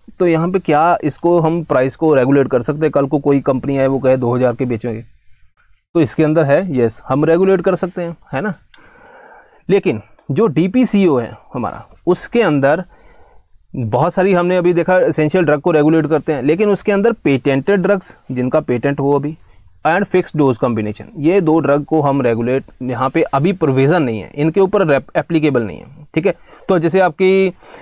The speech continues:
remdesivir है, है ना, वो भी आपकी, अ, patented drug है,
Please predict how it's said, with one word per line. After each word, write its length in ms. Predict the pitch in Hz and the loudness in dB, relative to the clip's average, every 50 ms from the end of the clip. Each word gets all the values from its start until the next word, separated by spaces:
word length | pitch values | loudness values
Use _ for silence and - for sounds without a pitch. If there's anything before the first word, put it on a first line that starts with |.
| - - | -2 0
remdesivir 680 | 156 156 156 170 175 170 180 165 - 170 175 175 165 | 2 2 2 2 2 0 0 0 0 2 2 2 2
है, 120 | 170 170 - - | 0 -2 -2 -2
है 80 | 156 | 0
ना, 100 | 180 214 196 160 156 - | 0 0 -2 -4 -6 -6
वो 220 | 135 127 139 151 | -2 0 2 2
भी 140 | 156 185 185 | 4 4 2
आपकी, 400 | 175 165 160 - - 185 185 180 | 2 0 -2 -4 -6 -4 -4 -4
अ, 80 | 143 - 156 170 165 160 160 160 160 160 160 156 151 - _ - | -2 0 2 2 4 4 4 2 2 2 2 0 0 -4 _ -2
patented 500 | 156 151 143 - 165 160 156 175 175 165 | -2 0 0 0 0 0 0 0 0 0
drug 280 | 147 151 156 156 151 | 2 2 0 2 0
है, 80 | 151 | -4